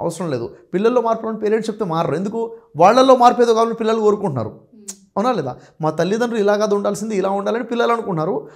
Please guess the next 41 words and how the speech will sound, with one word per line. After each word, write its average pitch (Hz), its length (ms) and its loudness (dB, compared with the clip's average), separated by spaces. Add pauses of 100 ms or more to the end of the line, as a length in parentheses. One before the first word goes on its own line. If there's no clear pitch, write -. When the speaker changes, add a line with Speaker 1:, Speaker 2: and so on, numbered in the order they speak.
(140)
Speaker 1:
మా 226 60 6
పిల్లలు 262 360 0
ఇలా 262 180 2
కాదు, 269 160 0
ఇలా 247 200 2
ఉండాలని 254 340 -2
తల్లిదండ్రులు 269 400 0
అనుకుంటున్నారు. 175 500 -4 (180)
వాళ్ళు 233 280 4
చెప్తే 269 180 -2
వీళ్ళు 262 260 0
వినరు, 277 220 -2
వీళ్ళు 269 240 0
చెప్తే 262 180 -2
వాళ్ళు 214 260 6
వినరు. 165 160 0
ఎందుకంటే 233 280 -4
నువ్వే 240 240 2
సరిగ్గా 226 320 0
లేవన్న 196 240 0
ఆలోచన. 143 300 -4 (500)
కాబట్టి - 180 -14
సింపుల్గా 233 300 0
చేయాల్సిందంటే 208 460 -2
ఒక 165 200 -2
వర్క్షాప్ 214 320 -2
తీసుకొని, 185 400 -6 (420)
చేంజ్ 175 160 0
యువర్ 175 140 2
హ్యాబిట్స్ 151 280 -4
వర్క్షాప్ 156 440 -6
తీసుకొని, 143 460 -6 (240)
కలిసి 220 300 -2
కూర్చొని 220 340 -4
ఒక 185 80 -6
సినిమా 233 340 -6
ఎలా 247 100 0
అయితే 226 140 -2
ఇంట్లో 202 180 -2
కూర్చొని 190 300 -2
చూస్తున్నారో 165 520 -4